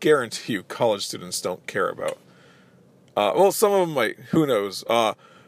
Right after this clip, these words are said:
what I did notice is that about every person in that audience seemed like they were a poli-sci major or a government major or something like that. So they might have some interest in government. And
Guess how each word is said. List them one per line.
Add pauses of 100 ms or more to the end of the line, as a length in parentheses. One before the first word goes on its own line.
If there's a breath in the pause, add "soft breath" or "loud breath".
(120 loud breath)
what
I
did
notice
is
that (360)
about
every
person
in
that
audience
seemed
like
they
were
a
poli-sci
major
or
a
government
major (440 soft breath)
or
something
like
that.
So
they
might
have
some
interest
in
government. (420 loud breath)
And